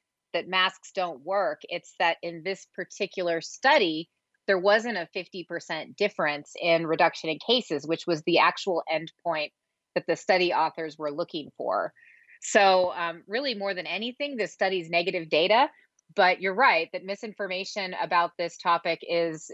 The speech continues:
is common. And I think that people will take it out of context and,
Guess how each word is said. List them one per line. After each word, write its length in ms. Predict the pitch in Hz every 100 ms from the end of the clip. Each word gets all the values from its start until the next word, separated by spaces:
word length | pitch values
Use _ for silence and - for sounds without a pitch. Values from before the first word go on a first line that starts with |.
| -
is 220 | 160 147 - _ _ _ _ _ -
common. 640 | - 202 185 143 151 247 - - - - -
And 360 | 185 175 175 175
I 200 | 175 170
think 240 | 190 175
that 160 | 180 -
people 300 | 196 185 170
will 280 | 214 214
take 240 | 202 180 175
it 60 | -
out 160 | 170
of 140 | 170 -
context 760 | 214 226 233 147 127 - _ -
and, 400 | 165 165 165